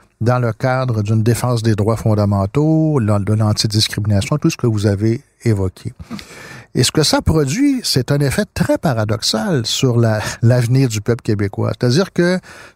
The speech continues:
tout cela débouche sur une espèce de dissolution du nous national. C'est-à-dire que dans la mesure où, euh, une, un, un Québec, euh, fier de sa modernité devrait s'afficher,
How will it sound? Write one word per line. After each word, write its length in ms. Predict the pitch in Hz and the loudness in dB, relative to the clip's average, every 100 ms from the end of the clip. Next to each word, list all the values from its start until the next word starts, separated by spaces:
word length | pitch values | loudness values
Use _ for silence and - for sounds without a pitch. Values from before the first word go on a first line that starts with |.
| - | -4
tout 100 | 214 | -2
cela 260 | - 254 | 0 2
débouche 600 | 214 139 127 123 214 - - | 2 2 2 -2 -2 -4 -6
sur 500 | - - 147 170 175 - _ _ - _ _ _ | -8 -2 0 2 0 -6 _ _ -20 _ _ _
une 120 | 123 | 2
espèce 360 | 127 - 208 170 | 2 2 0 2
de 120 | 123 | 2
dissolution 1040 | 107 147 214 - 190 131 104 - 135 185 - _ | 2 -2 -2 0 0 0 -2 0 0 -2 -8 _
du 300 | 135 104 113 | -6 0 2
nous 240 | 123 135 160 | 4 4 4
national. 680 | 120 - 101 78 - - - _ _ | 2 0 -2 -2 -4 -8 -12 _ _
C'est-à-dire 340 | - 110 131 151 | -4 0 0 0
que 120 | 131 | -2
dans 280 | 104 151 208 | 0 0 2
la 140 | 196 | 2
mesure 480 | 156 135 123 170 147 - | 4 2 2 2 0 0
où, 280 | 175 190 156 - - - - _ _ - | 2 2 0 -6 -20 -20 -20 _ _ -4
euh, 120 | 110 | -2
une, 160 | 123 123 107 | 0 0 0
un, 180 | 135 113 - | -2 -4 0
un 100 | 123 | -2
Québec, 560 | - 135 120 143 - - | 2 0 2 -2 -2 -8
euh, 540 | 123 107 117 113 117 113 _ | -6 -4 -6 -6 -10 -14 _
fier 340 | - - 151 156 | -6 0 0 0
de 80 | |
sa 160 | 120 123 | -2 0
modernité 760 | 120 117 123 117 104 - 104 98 _ _ - _ | 0 0 0 0 -2 -4 -4 -4 _ _ -20 _
devrait 720 | 107 104 139 135 143 156 139 - _ | -2 0 0 0 0 0 -2 -6 _
s'afficher, 840 | - - 160 - 135 - 147 143 117 | -4 -2 -2 0 -2 2 2 2 0